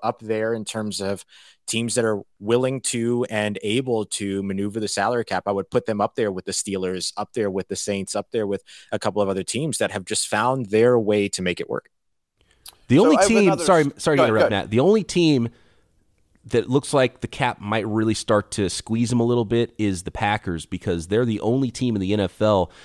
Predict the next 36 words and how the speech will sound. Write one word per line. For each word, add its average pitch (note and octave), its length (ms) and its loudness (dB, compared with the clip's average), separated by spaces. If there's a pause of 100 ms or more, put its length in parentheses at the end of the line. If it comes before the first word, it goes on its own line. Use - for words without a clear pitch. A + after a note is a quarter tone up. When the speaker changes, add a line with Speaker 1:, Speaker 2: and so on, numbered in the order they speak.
(100)
Speaker 2:
If F2+ 160 -8
you F#2+ 220 -2
applied A#2 460 0
all G#2+ 220 0
of A2 140 -2
their G#2 160 2
simple A2+ 460 0
restructure G#2+ 600 -2
possibilities G#2+ 760 -2
to G#2 100 -6
their F#2+ 120 2
roster, G2 460 0
it F#2+ 160 -6
wouldn't G#2 240 -2
be G2+ 140 -2
enough F#2+ 180 -2
to F2 80 -10
get F2 160 -6
them E2 220 -4
under D2 160 -6
the D2 80 -10
cap. C#2 240 -6
They F2 80 -4
would D2+ 80 -10
still F2 180 -4
be D#2 80 -6
about C#2+ 200 -4
Speaker 1:
Mm-hmm. - 40 -20
Speaker 2:
five D#2+ 220 -2
million D2+ 240 -4
dollars C#2 260 -4
over C#2 160 -4
the - 60 -12
cap, - 280 -8
according C3 400 0
to F#2+ 220 -4